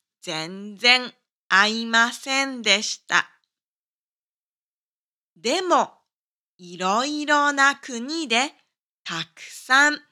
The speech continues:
素晴らしい人たちと会いました。今でも彼らと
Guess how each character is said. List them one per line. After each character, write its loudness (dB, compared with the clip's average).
素 -6
晴 4
ら 4
し 4
い -12
人 -6
た 0
ち -6
と 2
会 4
い -8
ま 2
し -4
た。 2
今 2
で -2
も 0
彼 -2
ら 4
と 0